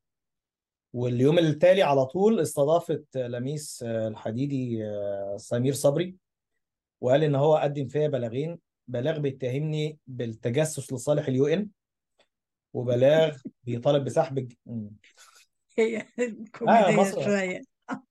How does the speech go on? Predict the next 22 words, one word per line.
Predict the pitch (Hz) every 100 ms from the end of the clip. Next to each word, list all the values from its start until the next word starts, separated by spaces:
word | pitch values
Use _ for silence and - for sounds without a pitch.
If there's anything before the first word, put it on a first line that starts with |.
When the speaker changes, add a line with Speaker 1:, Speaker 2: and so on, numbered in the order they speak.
| -
Speaker 1:
في، | 170
آه، | 160 156 127 123 120
في | 196
عبث، | 196 190 147 -
في | 139 151
عبث | 151 147 -
كتير | 139 113
يعني. | 151
Speaker 2:
آه. | 220 104 - -
<laughs> | 214 - _ _ _ -
Speaker 1:
كويس؟ | 147 185 -
والبلاغ | 151 139 156 185
التاني | 190 202
بيطالب | 170 165 185
بسحب | 151 139 170 147
ال-، | 131 120 110 107 107 127
الجنسية. | 117 120 117 120 104 - _ _ _ _ _ _ _ _ -
كويس؟ | 113 135 - _ _
فدي | - 131 180
كانت | 185 147 -
تاني | 160 160 147 127 117 113
حاجة. | - 135 131 196